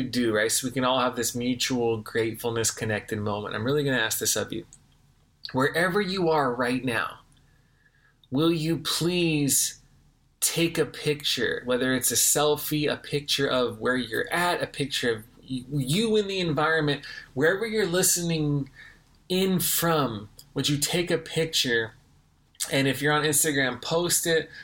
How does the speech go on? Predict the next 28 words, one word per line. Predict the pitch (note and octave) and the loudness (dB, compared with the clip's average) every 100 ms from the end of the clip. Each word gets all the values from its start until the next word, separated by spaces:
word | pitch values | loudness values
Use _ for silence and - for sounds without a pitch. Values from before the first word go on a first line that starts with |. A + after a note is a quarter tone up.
| - - | -18 -6
put | E3+ | 0
it | F3+ | 2
on | F#3 F3 | 2 2
your | D#3 | 2
stories, | - - C#3+ C#3+ C#3 B2 | 2 2 2 4 2 2
let | B2 C#3 D3+ | 2 2 2
me | C#3 | 2
know | C3+ C3+ | 4 4
so | C3 C3+ | 4 2
I | |
can | B2+ A#2+ | 0 0
restory | C3 - C#3+ C3 B2 | 2 2 0 2 2
all | A#2 | 2
those, | B2 A#2+ | 2 0
'cause | - C3+ A#2+ | -2 -4 -2
it's | - - | 0 0
just | C#3 - | 2 2
so | D3 C#3 | 2 -2
cool | - D3 C#3 | -2 -2 -2
for | - | -6
people | C#3 C3 C3 | -6 -4 -2
to | A2+ | 0
see | - C#3+ C#3 B2 | 2 2 0 -2
other, | A#2 B2 B2 | -2 -2 -4
for | - E3+ | -2 0
me | D3+ B3+ A4 | 2 2 2
to | - | 2
see | - B2 A2+ A2 | 2 -2 -6 -12